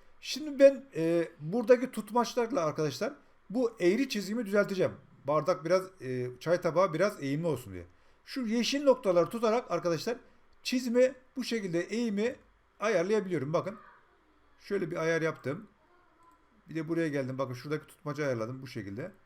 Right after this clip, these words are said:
Şöyle olsun. Bu yeşillerle arkadaşlar, yeşil tutmaçlarla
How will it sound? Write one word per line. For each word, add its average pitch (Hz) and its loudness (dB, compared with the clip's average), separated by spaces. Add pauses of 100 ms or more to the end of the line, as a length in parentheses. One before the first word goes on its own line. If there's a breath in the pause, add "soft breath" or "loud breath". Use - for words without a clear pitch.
(220)
Şöyle 185 -2
olsun. 151 -2
Bu 196 -8
yeşillerle 226 2
arkadaşlar, 143 -4
yeşil 170 -6
tutmaçlarla 185 -2